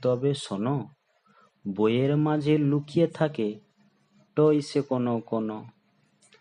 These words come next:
আর পাবে টই সকালবেলা বই থেকে মুখ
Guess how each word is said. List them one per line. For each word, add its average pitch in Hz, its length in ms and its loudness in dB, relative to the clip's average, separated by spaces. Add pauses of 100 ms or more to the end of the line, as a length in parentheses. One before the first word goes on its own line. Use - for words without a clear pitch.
(320)
আর 90 200 -2 (120)
পাবে 110 320 -2 (120)
টই 131 200 2 (120)
সকালবেলা 123 760 2 (800)
বই 101 360 0
থেকে 131 400 -2
মুখ 143 260 0